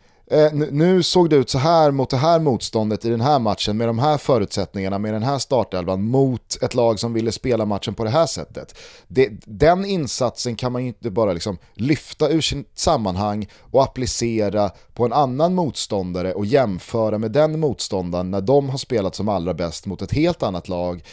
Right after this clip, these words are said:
i en helt annan match och tro att liksom, så därför ser styrkeförhållanden ut så här. Det, det, det blir lite för, det blir liksom, det blir för, det blir för ett enkelt sätt att se på fotboll.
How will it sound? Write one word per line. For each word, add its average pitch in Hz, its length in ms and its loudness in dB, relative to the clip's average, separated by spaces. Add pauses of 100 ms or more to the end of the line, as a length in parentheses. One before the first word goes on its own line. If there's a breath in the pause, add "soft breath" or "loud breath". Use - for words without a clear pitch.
(140 loud breath)
i 117 120 0
en 117 80 2
helt 156 300 0
annan 90 240 -2
match 80 360 -6 (120)
och - 200 -4
tro 107 280 0
att 98 120 -4
liksom, 90 340 -6 (140 soft breath)
så - 160 -2
därför 131 420 2
ser 107 280 -2
styrkeförhållanden 95 960 -4
ut 90 260 -8
så - 120 -8
här. 117 380 -6 (580 soft breath)
Det, - 180 -2
det, 113 160 -4
det 110 240 -6
blir 156 260 2
lite 147 320 0
för, 139 100 -4 (220)
det 117 120 -8
blir 120 160 -6
liksom, 131 240 -6
det 127 80 -4
blir 120 140 -8
för, 117 220 -8
det 127 100 -8
blir 127 140 -6
för 135 100 -6
ett - 140 -16
enkelt 147 420 -2
sätt - 320 -6
att - 80 -14
se 156 400 -2
på - 120 -14
fotboll. - 520 -8